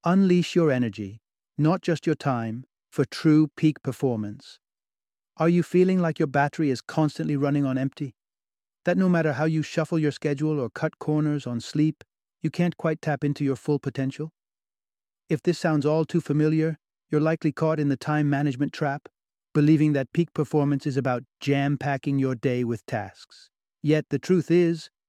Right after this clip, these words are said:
working around the clock isn't the golden ticket to excellence. Rather than racing against the clock, a more sustainable path to peak performance lies in mastering your personal energy management.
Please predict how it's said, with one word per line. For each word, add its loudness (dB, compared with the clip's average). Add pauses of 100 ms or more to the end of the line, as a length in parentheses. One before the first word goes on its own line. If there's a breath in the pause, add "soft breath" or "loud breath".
working 2
around 0
the -2
clock -4
isn't 2
the -2
golden 0
ticket -4
to -2
excellence. -8 (640)
Rather 2
than 0
racing 2
against -2
the -8
clock, -8 (480)
a 0
more 4
sustainable 0
path -2
to -6
peak -2
performance -4 (180)
lies 0
in 0
mastering -2
your 0
personal -4
energy -2
management. -6